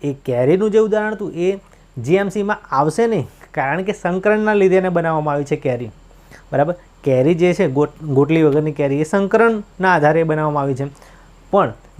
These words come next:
genetically modified કરીને પણ એવા પ્રયોગો કરી શકાય છે, બરાબર, કે જેની અંદર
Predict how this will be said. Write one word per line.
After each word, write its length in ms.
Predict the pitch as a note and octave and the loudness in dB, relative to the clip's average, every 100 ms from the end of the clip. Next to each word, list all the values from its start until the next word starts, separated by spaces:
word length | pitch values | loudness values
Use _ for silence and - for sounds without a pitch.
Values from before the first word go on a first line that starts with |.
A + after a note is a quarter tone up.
| A#2+ | -2
genetically 540 | D3+ G3+ G#3 G3+ A3 A3 | 0 0 -2 -2 0 2
modified 540 | F3 F3 F#3+ F#3+ F#3 | 2 2 2 2 0
કરીને 400 | - D3 E3+ F3 | 0 0 0 -4
પણ 280 | F3 G#3+ C#3 - - - | -2 -2 -2 -6 -14 -4
એવા 180 | C#3+ F3+ | 0 0
પ્રયોગો 360 | E3+ E3 E3+ | -2 -4 -4
કરી 220 | F3+ G#3+ | 0 0
શકાય 340 | F#3+ C#3+ A#2+ A2+ | 0 -2 -6 -10
છે, 100 | G2 - _ _ _ - | -14 -20 _ _ _ -8
બરાબર, 240 | D#3 F3 F3 - _ - | -6 -6 -10 -16 _ -6
કે 100 | D3+ | 0
જેની 320 | C#3 D3 D3+ | 0 0 -2
અંદર 240 | C#3 D#3 | -2 -2